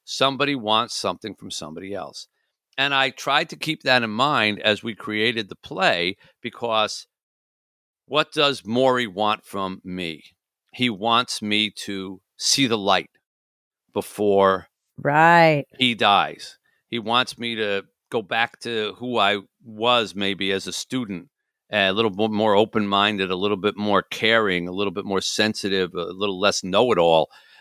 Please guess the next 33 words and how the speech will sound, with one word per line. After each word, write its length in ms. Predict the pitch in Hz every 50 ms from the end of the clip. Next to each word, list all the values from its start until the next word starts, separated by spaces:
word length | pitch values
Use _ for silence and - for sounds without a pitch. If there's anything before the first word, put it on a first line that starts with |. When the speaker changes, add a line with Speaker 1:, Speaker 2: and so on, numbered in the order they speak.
| _ -
Speaker 1:
uh, 340 | 107 95 92 92 92 92 92 - _ _ _ -
and, 220 | 113 104 98 101
and 100 | 101 104
a 40 | 98
little 200 | 101 113 113 107
less 240 | 110 110 104 - 113
interested 500 | 110 98 - 98 - - - 110 98 95
in, 220 | 95 92 92 90 _ _
in 100 | - 95
accomplishments 880 | 90 - - - 117 113 117 113 - 117 98 - - 95 90 85 - -
and 80 | 85 80
achievements 640 | 80 - - 117 113 110 110 - 90 85 80 - -
and 120 | 87 85
money 420 | 87 90 104 110 107 101 92 90 87
and, 220 | 82 80 85 85 -
and, 200 | - 85 80 76 - -
and, 200 | - 82 78 78 - _ _ _ - 87 82 _ _
and 160 | - 110 80 -
celebrity. 640 | - - 82 95 113 120 107 107 87 82 76 - _ _ _ _ _ _ _ _ _ _ _ _
And 180 | - 123 117 113
what 140 | 113 147 165
do 100 | 160 139
I 180 | 135 143 156 160
want 300 | 127 127 123 120 110 -
from 120 | - 104
Maury? 640 | 104 110 127 147 160 147 117 98 85 82 90 - - _ _ _ _ _ _ _ _ _ _ _ -
I, 260 | 113 131 139 139 - -
I 260 | 101 107 123 135 147
don't 200 | 143 139 135 127
want 240 | 117 110 117 135 139
him 100 | 135 135
to 80 | 131 123
die. 440 | 98 123 120 139 165 160 - -